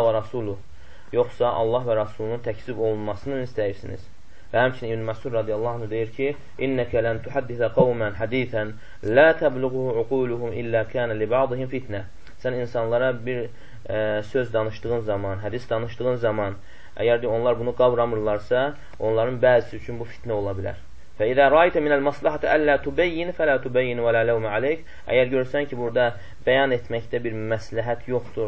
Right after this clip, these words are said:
xeyir yoxdur, onda, e, belə bəyan etmədiyin zaman sənə heç bir danlaq yoxdur. <clears throat> Üçüncü, "İdə kənə qasdus səil əl-imtihan." Və həmçinin insan nə vaxt, yəni, bəyan etməyə bilər və üçüncü halda odur ki,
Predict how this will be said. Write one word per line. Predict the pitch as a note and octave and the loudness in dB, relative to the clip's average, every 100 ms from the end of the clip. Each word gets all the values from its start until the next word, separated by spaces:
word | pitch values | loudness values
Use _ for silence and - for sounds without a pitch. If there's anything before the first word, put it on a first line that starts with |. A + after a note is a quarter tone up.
| G#2 | -4
xeyir | A2+ A#2 A2+ | -4 -2 -2
yoxdur, | B2 C3 - C3+ E3 E3 - - | 0 0 -2 -4 -4 -4 -10 -8
onda, | - A2+ A2+ A#2 B2+ C#3+ - - - - | -4 -2 0 2 2 2 -4 -10 -10 -10
e, | - G#2+ G#2+ G#2 | -4 0 0 0
belə | G2+ A#2 A#2 | 0 0 0
bəyan | A#2+ B2 A#2+ C#3 | 2 2 4 0
etmədiyin | G2+ B2 A2+ A2+ G#2+ | -2 -2 -2 -2 -2
zaman | A2+ C3+ | -2 -2
sənə | C3+ A2+ B2 | -4 -4 -4
heç | B2 | -4
bir | A2+ A2+ | -4 -2
danlaq | A2 G#2 G2+ G#2 - | -2 -2 -2 -2 -2
yoxdur. | G2+ F#2+ - - - - - - - - - - - - - - - | -6 -6 -10 -10 -10 -10 -10 -10 -10 -10 -10 -10 -10 -10 -10 -10 -8
<clears throat> | E3+ C3+ - G#3+ - F3 | -6 -6 -4 -4 0 -2
Üçüncü, | E3 A3 F#3+ | 0 0 2
"İdə | F#3 F#3 | 8 8
kənə | F#3 G#3+ G3+ F3+ F3+ | 8 4 4 6 6
qasdus | F#3 F#3 - D#3+ - | 4 2 -2 -6 2
səil | E3+ E3 E3 | 6 6 6
əl-imtihan." | C#3 C3 B2+ B2+ A#2+ G#2 F2+ - - - - - - - - | 4 2 -2 -6 -2 -2 -2 -8 -12 -12 -12 -12 -10 -10 -8
Və | A2 | -2
həmçinin | B2 C3 B2+ A#2+ | 0 0 -4 -4
insan | D3 C#3 | -2 2
nə | C#3+ | 4
vaxt, | C3 C3 A#2+ | 4 4 0
yəni, | A#2 | 0
bəyan | A#2+ A#2 G#2+ | 2 2 0
etməyə | G#2 G#2+ G2+ | -4 -4 -2
bilər | B2 D#3 | 0 0
və | B2+ | 0
üçüncü | - C3+ A#2 | -4 -6 -6
halda | B2 A#2 A2 B2 | -2 0 0 0
odur | B2 A2+ G#2+ | 0 -2 -4
ki, | C#3+ | 0